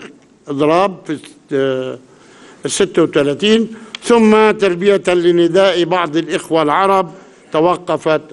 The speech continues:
الثورة الفلسطينية. وفي هذه الأثناء في عام سبعة وثلاثين إجت لجنة بيل التي عادت باقتراح تقسيم فلسطين.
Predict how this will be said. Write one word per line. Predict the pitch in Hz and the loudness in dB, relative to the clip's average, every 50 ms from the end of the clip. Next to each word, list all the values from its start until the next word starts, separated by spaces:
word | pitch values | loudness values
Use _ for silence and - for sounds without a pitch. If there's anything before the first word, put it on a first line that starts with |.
| - 143 | -12 -12
الثورة | 123 - - 156 151 151 147 147 143 143 - - 147 | -10 -6 -2 0 2 2 2 2 2 0 -2 -2 -2
الفلسطينية. | 147 143 135 135 - - 143 131 127 123 123 - - 131 131 139 151 165 170 175 180 175 175 175 170 - - - - - - - _ - | -2 -2 -2 -2 -2 -2 0 0 0 -2 -2 -2 0 2 4 4 4 6 6 6 4 4 2 0 -2 -6 -14 -20 -20 -20 -20 -16 _ -2
وفي | 160 180 175 185 214 214 202 | -2 0 0 2 4 4 4
هذه | 190 202 226 240 233 208 208 | 4 4 2 0 0 0 0
الأثناء | 202 196 180 139 139 175 180 180 175 | 0 -2 -2 -4 -4 -2 -2 -2 -2
في | 139 147 165 151 | -4 -4 -4 -2
عام | 143 160 156 143 | -2 -2 -2 -2
سبعة | - 196 208 185 170 180 | -2 -2 -2 0 0 -2
وثلاثين | 175 143 165 165 170 - 180 185 180 175 | -2 -2 -2 -4 -2 0 0 0 2 2
إجت | 185 165 151 175 165 175 180 | 0 0 2 0 0 0 0
لجنة | 180 185 160 156 175 190 185 175 185 | 0 2 2 2 2 2 2 0 -2
بيل | 170 196 202 190 170 143 131 120 117 120 - - - _ _ _ _ _ _ _ _ _ _ _ _ _ _ _ _ _ _ _ _ _ _ _ _ _ _ _ _ _ _ _ _ _ - | 0 2 2 2 2 0 -2 -4 -8 -12 -18 -20 -20 _ _ _ _ _ _ _ _ _ _ _ _ _ _ _ _ _ _ _ _ _ _ _ _ _ _ _ _ _ _ _ _ _ -4
التي | 160 165 170 180 185 180 180 180 170 170 175 165 165 - - - - - - | 0 2 2 2 2 2 2 4 4 6 6 4 2 0 -6 -16 -16 -8 -6
عادت | 135 151 175 170 160 147 165 160 156 - - 147 | -4 -2 -2 -4 -4 -4 -4 -6 -6 -8 -10 -8
باقتراح | 143 147 147 147 - - 151 147 151 156 156 156 147 - - | -6 -6 -6 -8 -8 -6 -2 0 0 2 0 0 -2 -4 -8
تقسيم | - - 147 131 - - - - 143 139 143 139 131 | -10 -10 -10 -8 -8 -10 -8 -4 -2 -2 -2 -2 -4
فلسطين. | - 143 135 131 123 - - - 117 110 104 98 | -6 -6 -6 -6 -6 -6 -8 -10 -10 -8 -8 -10